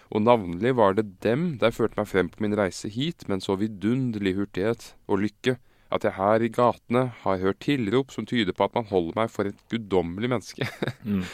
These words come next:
Speaker 1: Ehm, ja, bla, bla, bla, bla, bla. Så innsetter jeg da våre forfedres ærverdige guder i deres gamle rett, men ingen krenkelse skal vederfares galileernes gud,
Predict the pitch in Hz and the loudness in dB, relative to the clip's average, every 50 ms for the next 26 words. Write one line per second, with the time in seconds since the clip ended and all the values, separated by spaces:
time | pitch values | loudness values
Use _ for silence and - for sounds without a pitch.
0 | - - - - - - - - - - - - _ _ _ _ - 107 107 107 | -14 -18 -20 -20 -20 -20 -20 -20 -20 -20 -20 -20 _ _ _ _ -4 -2 0 0
1 | 107 104 104 104 101 101 101 98 98 101 101 101 98 98 95 95 _ _ _ _ | 0 0 0 -2 -2 -4 -4 -6 -8 -8 -8 -8 -10 -10 -12 -14 _ _ _ _
2 | - - - 90 87 110 110 104 104 101 101 101 98 104 98 95 92 95 95 92 | -12 -10 -10 -6 0 2 4 4 4 4 2 0 0 0 -2 -2 -2 -2 -4 -4
3 | 87 92 - 113 127 143 147 147 147 147 143 143 143 131 _ _ _ _ _ _ | -4 -6 -4 0 2 4 4 4 2 2 0 0 -2 -6 _ _ _ _ _ _
4 | _ _ - - - - 147 156 165 - - 113 110 101 - 120 113 - 120 120 | _ _ -16 -4 4 6 8 8 8 6 4 2 0 2 0 0 4 4 4 6
5 | 104 104 101 101 101 101 98 98 - - 127 117 101 - - 98 98 92 98 104 | 8 8 6 8 6 4 2 2 2 2 2 2 2 0 0 0 0 2 2 2
6 | 117 113 - - - 104 101 92 95 95 92 92 95 110 113 110 113 120 107 90 | 0 0 0 0 0 0 2 2 2 0 0 0 0 -2 -2 0 0 0 -2 0
7 | 98 107 107 92 98 95 92 - - - 113 107 98 90 92 101 107 151 151 - | -2 -2 -2 0 2 0 0 0 0 2 2 2 2 0 0 0 0 -2 -4 -6
8 | - - - - 104 107 123 - - 170 160 117 110 123 135 - - 156 165 151 | -16 -16 -8 -2 -2 -2 -2 0 -2 0 0 2 0 0 -2 -4 -4 -2 0 0
9 | 123 - _ - 82 - - - - 175 147 - _ - - - - 101 101 101 | -2 -4 _ -10 -10 -8 -6 -2 0 0 0 -2 _ -14 -6 2 6 6 6 6
10 | 107 127 117 85 85 - - 92 87 85 95 110 107 - - - 98 98 110 117 | 4 2 2 2 0 -2 0 0 2 2 2 0 -2 -4 0 0 2 2 2 2
11 | 117 107 90 87 87 95 117 135 123 - - 147 165 170 123 - | 2 2 2 2 0 0 -2 -2 -4 -4 -4 -2 -2 -2 -4 -6